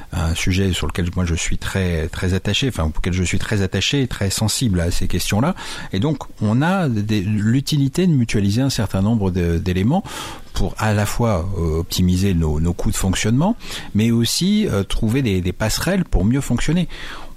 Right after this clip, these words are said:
On parlait juste avant de la violence faite aux femmes. Euh, le projet que je porte, pour l'instant, sera sans aucun doute le premier projet, euh, structurant sur le territoire, mais on a l'idée de le mutualiser, parce que quand vous avez une femme qui est battue à Vincennes,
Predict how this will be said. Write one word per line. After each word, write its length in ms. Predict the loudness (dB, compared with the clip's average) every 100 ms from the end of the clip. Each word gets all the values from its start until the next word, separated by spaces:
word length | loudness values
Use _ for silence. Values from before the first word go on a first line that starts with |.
| -2
On 60 |
parlait 320 | 0 0 0 0
juste 240 | 0 0
avant 300 | 0 2 2
de 100 | 2
la 140 | 2
violence 320 | 2 2 0 -2
faite 260 | -4 -2
aux 60 | -2
femmes. 340 | 0 -2 -4 -8 -12 -12 -8 -4
Euh, 600 | 0 0 0 -2 -2 -2
le 140 | 0
projet 380 | 2 2 2 0
que 60 | 0
je 80 |
porte, 280 | -2 0 0
pour 120 | 0
l'instant, 260 | 0 2 0
sera 200 | 0 0
sans 200 | 2 2
aucun 180 | 2 2
doute 200 | 2 0
le 100 | 0
premier 360 | 2 4 2 2
projet, 380 | 2 2 2
euh, 120 | 2 0 -2
structurant 600 | -2 -2 0 2 2 2
sur 160 | 0
le 60 | 0
territoire, 520 | 0 0 2 2 0 -4 -12 -10 -10 -4
mais 120 | 0 2
on 140 | 4
a 80 | 4
l'idée 300 | 2 2 2
de 160 | 2
le 80 | 4
mutualiser, 680 | 4 4 2 2 4 2 0 -4 -14 -6
parce 240 | -4 -2
que 80 | 0
quand 220 | 0 2
vous 180 | 2 2
avez 160 | 2 2
une 120 | 2
femme 260 | 2 0 0
qui 120 | 0
est 40 |
battue 500 | 0 0 2 2 2 0
à 80 | 0
Vincennes, 500 | 2 2 2 4 2